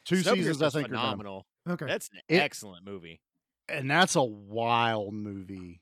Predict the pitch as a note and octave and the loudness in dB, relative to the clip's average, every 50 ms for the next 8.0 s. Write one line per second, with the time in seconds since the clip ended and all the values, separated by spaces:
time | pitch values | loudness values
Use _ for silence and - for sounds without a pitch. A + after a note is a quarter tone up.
0 | _ - D#3 C#3+ A#2+ A#2 A#2+ A#2+ A#2+ A#2+ A#2 A2+ A2 G#2+ G2+ A#2 B2+ C#3+ D3 - | _ 0 0 0 0 0 -2 -2 -2 -2 -4 -6 -6 -6 -2 2 4 4 4 2
1 | _ _ _ _ _ _ _ _ _ _ _ _ - - - E3 F3+ G3 F#3 E3 | _ _ _ _ _ _ _ _ _ _ _ _ -8 0 4 6 6 6 6 2
2 | D3 C#3 - - F3+ F#3+ G3+ G3 E3+ D#3+ D3+ C#3 D#3 D#3+ D#3+ C3 C3+ B2+ - D#3+ | 0 -2 -2 0 0 2 2 2 2 2 2 4 4 4 4 4 2 0 0 4
3 | D3 D3 C#3 B2+ A#2 A#2 A2+ B2 C3 B2+ A#2 - - B2 A2+ A2+ A#2 A#2 C3 A#2 | 4 6 4 4 2 0 2 4 4 2 2 0 -4 -6 -4 -4 -4 -4 -6 -4
4 | - B2+ A2+ G#2+ A#2+ A#2+ A#2 A2+ A2 A2 A2+ A2+ A2 G#2+ G#2+ G#2 G2+ F#2+ G2+ F#2+ | -4 -6 -6 -2 -2 -2 -2 -2 -4 -4 -4 -4 -4 -4 -4 -6 -6 -6 -8 -10
5 | - - A#2+ A#2 A2+ G#2 G2+ G2+ G2 F#2 - - B2+ A2+ A2 G#2 G2+ G2 F#2 F2+ | -10 -10 -8 -8 -8 -8 -8 -8 -10 -10 -8 -6 -6 -6 -6 -8 -10 -12 -14 -16
6 | _ _ _ _ _ _ _ _ _ _ _ _ _ _ A#2+ A2+ A2+ G#2 G#2 - | _ _ _ _ _ _ _ _ _ _ _ _ _ _ -10 -8 -8 -8 -8 -10
7 | _ E3 A3+ - - - - F3 D#3 G3 G#3 F3+ D#3 D3 C#3+ - - - D#3 F3+ | _ -8 -8 -8 -6 -2 -2 2 4 6 6 6 4 2 -4 -6 -4 -2 -2 -2